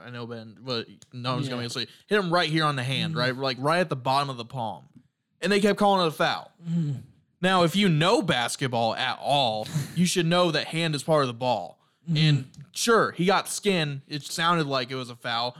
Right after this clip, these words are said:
Speaker 1: but if you look at it and you're actually looking with your own eyes, it's definitely not a foul. He's hitting him on the hand. He got called
Speaker 2: Mm-hmm.
Speaker 1: for that twice. Should have had two blocks in the game.
Speaker 2: You
Speaker 1: But
Speaker 2: know,
Speaker 1: Aiden, I got you, dog.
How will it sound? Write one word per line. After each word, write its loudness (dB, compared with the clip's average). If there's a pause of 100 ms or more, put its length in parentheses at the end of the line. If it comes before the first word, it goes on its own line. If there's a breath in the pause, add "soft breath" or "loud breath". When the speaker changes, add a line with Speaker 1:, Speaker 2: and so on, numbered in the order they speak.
Speaker 1:
but 0
if -4
you -2
look 0
at -4
it -6
and -10
you're -8
actually -6
looking -2
with -6
your 0
own 0
eyes, -2 (260 soft breath)
it's -6
definitely 0
not 2
a -4
foul. 0
He's -4
hitting -6
him -12
on -4
the -6
hand. -8
He -12
got 0
called 4
Speaker 2:
Mm-hmm. -8
Speaker 1:
for -6
that -6
twice. -6 (220 loud breath)
Should 0
have 4
had 0
two 2
blocks -2
in -16
the -14
game. -10
Speaker 2:
You -20 (800)
Speaker 1:
But -2
Speaker 2:
know, -4
Speaker 1:
Aiden, -6 (340)
I -6
got -4
you, -16
dog. -20